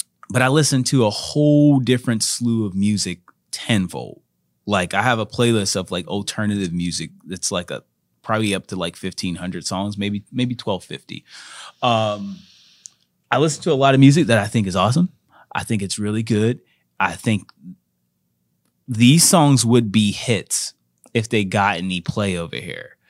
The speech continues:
I looked at Spotify and I looked at Coldplay's profile,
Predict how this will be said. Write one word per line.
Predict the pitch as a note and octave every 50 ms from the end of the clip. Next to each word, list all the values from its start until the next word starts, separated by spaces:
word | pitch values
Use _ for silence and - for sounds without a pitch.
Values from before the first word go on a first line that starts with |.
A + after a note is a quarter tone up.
| - - - - - - _
I | G#2 G#2+ A2
looked | B2 B2+ C3 B2+ - -
at | C3 A#2 A2 G#2 G2+ - -
Spotify | - - - B2 B2 B2+ A#2+ A2+ - A#2+ G#2+ G2+
and | G2+ G2+
I |
looked | G2+ G#2+ G#2+ - G#2
at | F2 - -
Coldplay's | - - A2 A2+ A2+ A2+ - A#2 A2 A2 A2
profile, | - - B2 A#2 A#2 - C3+ C3+ C#3+ D3 D#3 E3 D#3+